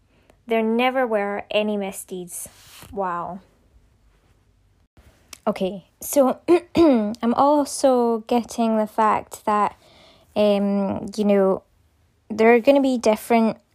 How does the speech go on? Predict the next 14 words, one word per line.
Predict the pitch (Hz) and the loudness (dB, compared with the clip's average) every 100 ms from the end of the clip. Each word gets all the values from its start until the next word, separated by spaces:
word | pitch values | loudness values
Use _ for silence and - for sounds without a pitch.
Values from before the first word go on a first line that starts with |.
| _ _ - | _ _ -2
things | 233 220 220 - | 2 4 2 0
going | 220 214 208 | 2 2 2
on. | - 202 202 220 - _ _ _ _ _ _ _ _ _ _ - 226 | 2 2 2 0 -2 _ _ _ _ _ _ _ _ _ _ -14 2
God | 254 277 - | 4 6 4
asks | 202 208 - - - | 0 -2 -6 -8 -6
us, | 220 214 202 - | -2 -2 -2 -4
obviously, | 208 214 202 - 208 196 196 _ _ _ _ - _ - | -2 -2 -4 -4 -2 -2 -2 _ _ _ _ -20 _ -18
to | - 220 | -6 -4
accept | 208 - - 196 - | -4 -6 -4 -4 -4
his | 214 202 | -6 -4
saviour, | - 185 185 185 185 190 | -4 -6 -6 -6 -6 -10
Jesus | - 180 185 185 | -12 -12 -10 -10
Christ. | - 190 185 - - - - _ _ _ _ _ _ _ _ _ _ _ _ _ _ _ - | -8 -8 -8 -14 -14 -14 -16 _ _ _ _ _ _ _ _ _ _ _ _ _ _ _ -6
And, | 202 196 190 190 190 - | -2 -2 -2 -4 -8 -10